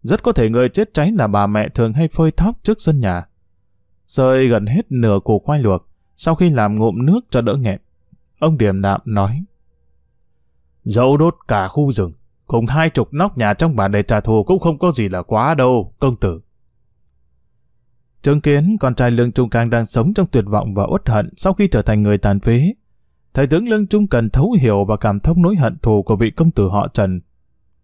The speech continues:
Đêm nay nằm lễ cho Trần Tiễn Uy, ông thấy như chút được gánh nặng với tiên sinh Trần Tiễn Thành.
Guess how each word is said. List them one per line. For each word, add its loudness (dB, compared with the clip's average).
Đêm 2
nay 2
nằm 0
lễ 0
cho 0
Trần -2
Tiễn -2
Uy, 2
ông -2
thấy 0
như 2
chút -4
được 0
gánh 0
nặng 0
với 0
tiên 2
sinh 2
Trần -2
Tiễn -2
Thành. -2